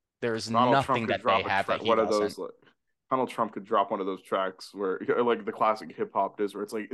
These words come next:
Speaker 2: "They're my sons." Like, that's legitimately what
Speaker 1: No, it
Speaker 2: this is.
Speaker 1: literally is. Yeah, it's, it's exactly, like, all these,
Speaker 2: And
Speaker 1: all these
Speaker 2: everyone's, like,
Speaker 1: all
Speaker 2: everyone's,
Speaker 1: these
Speaker 2: like,
Speaker 1: nominees are my
Speaker 2: aware of the,
Speaker 1: son.
Speaker 2: the
Speaker 1: Like
Speaker 2: shtick, right? Like, the, the sort of
Speaker 1: Yeah.
Speaker 2: shock value of what he is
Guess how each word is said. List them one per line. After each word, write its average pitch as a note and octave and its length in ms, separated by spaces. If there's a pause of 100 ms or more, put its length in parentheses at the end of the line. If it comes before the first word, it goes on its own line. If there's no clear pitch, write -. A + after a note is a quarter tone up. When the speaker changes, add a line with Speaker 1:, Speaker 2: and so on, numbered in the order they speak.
Speaker 2:
"They're B2+ 160
my G#2+ 160
sons." A#2 560
Like, G#2+ 160
that's C3 220
legitimately C3 680
what A#2 100
Speaker 1:
No, F3+ 40
it - 60
Speaker 2:
this D#3+ 140
is. D3 40
Speaker 1:
literally D3 400
is. F#2+ 220
Yeah, F#2+ 140
it's, A#2 280
it's B2+ 160
exactly, G#2+ 580
like, G2 220
all A#2 140
these, A3 180
Speaker 2:
And F#3+ 80
Speaker 1:
all A#2+ 100
these G3+ 60
Speaker 2:
everyone's, A3+ 580
like, F3+ 280
Speaker 1:
all - 440
Speaker 2:
everyone's, E3+ 260
Speaker 1:
these D3 180
Speaker 2:
like, C#3 100
Speaker 1:
nominees C3 460
are D#3+ 100
my G3+ 80
Speaker 2:
aware G3+ 40
of F#3+ 60
the, F3 80
Speaker 1:
son. C3 360
Speaker 2:
the B2+ 100
Speaker 1:
Like A#2 160
Speaker 2:
shtick, F3 400
right? B2 240
Like, B2+ 240
the, C3 180
the B2+ 140
sort B2 220
of E2 60
Speaker 1:
Yeah. - 40
Speaker 2:
shock - 400
value B2 280
of A#2 80
what B2 200
he A#2 220
is G#2+ 400